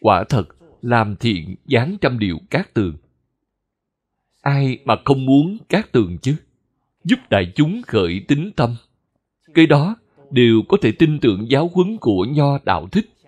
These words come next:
tin tưởng giáo huấn của những thánh nhân tôn giáo này. Cho nên muốn hóa giải tai họa này, thật ra tức là loài người có một sự giác tỉnh về bản thân rất lớn,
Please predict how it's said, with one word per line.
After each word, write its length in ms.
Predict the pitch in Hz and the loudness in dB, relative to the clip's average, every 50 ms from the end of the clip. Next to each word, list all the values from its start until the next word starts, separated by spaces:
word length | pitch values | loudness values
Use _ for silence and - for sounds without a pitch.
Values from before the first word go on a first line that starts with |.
| _ _ _ _ - | _ _ _ _ 0
tin 140 | 175 165 143 | 0 0 2
tưởng 240 | 143 113 98 104 104 | 2 0 0 0 0
giáo 160 | 127 143 160 160 | 0 0 0 2
huấn 300 | 175 180 175 208 226 - | 2 2 2 2 -4 -10
của 140 | - - 143 | -4 -4 -2
những 240 | 135 120 101 90 - | -2 -2 -4 -4 -4
thánh 280 | - 131 127 170 214 214 | -6 -6 -4 -4 -6 -2
nhân 280 | 170 139 135 127 120 - - | -2 -2 -2 -2 -6 -2 0
tôn 200 | 160 135 123 120 | 2 2 2 2
giáo 240 | 117 113 110 139 196 | 0 0 0 -2 -6
này. 280 | 208 131 90 80 - _ _ _ _ _ _ _ _ _ _ _ _ _ _ _ _ _ _ _ _ _ _ _ _ _ _ _ _ _ _ _ _ _ _ _ _ _ _ _ _ _ _ _ _ _ _ _ - | -6 -6 -6 -8 -10 _ _ _ _ _ _ _ _ _ _ _ _ _ _ _ _ _ _ _ _ _ _ _ _ _ _ _ _ _ _ _ _ _ _ _ _ _ _ _ _ _ _ _ _ _ _ _ 2
Cho 120 | 165 147 | 2 2
nên 380 | 135 131 131 127 123 123 117 - _ _ - | 6 6 4 4 4 0 -6 -10 _ _ 0
muốn 340 | 143 147 147 151 170 208 - - | 4 4 4 4 4 -2 -8 -4
hóa 140 | - 165 196 | 0 0 0
giải 260 | 208 147 110 90 107 - - | 2 0 0 -2 -2 -2 0
tai 140 | 139 139 | -2 0
họa 260 | 135 135 127 92 80 85 | 0 -2 -4 -4 -4 -4
này, 300 | 95 95 85 80 78 _ _ _ _ - | -4 -4 -6 -6 -8 _ _ _ _ -2
thật 140 | - 123 - - | -2 -2 -2 0
ra 220 | 143 135 127 117 | 0 0 0 0
tức 320 | - - - 247 - - 113 | -2 -2 -6 -6 -6 -4 -4
là 120 | 113 98 | -4 -2
loài 220 | 90 95 98 92 92 | -2 -2 -4 -4 -4
người 300 | 101 101 95 90 85 _ _ _ _ _ _ - | -4 -4 -4 -6 -6 _ _ _ _ _ _ 0
có 80 | 214 | 0
một 180 | 226 165 131 110 | 2 2 0 -2
sự 280 | - - 123 101 90 85 110 110 | -2 -2 -2 -2 -2 -4 -6 -2
giác 260 | 135 185 233 - _ | -2 -2 -2 -2 _
tỉnh 320 | - 131 104 85 104 135 - - | -2 -2 -2 -2 -4 -10 -10 -2
về 320 | 123 113 104 98 92 85 - - | 0 0 0 0 -2 -6 -8 -4
bản 240 | - 92 85 110 - | -4 -4 -4 -4 -2
thân 340 | - 147 127 120 117 113 98 | 0 0 0 0 -2 -6 -2
rất 220 | - 143 - - | -2 -2 -2 0
lớn, 240 | 127 120 123 165 | 0 0 0 -2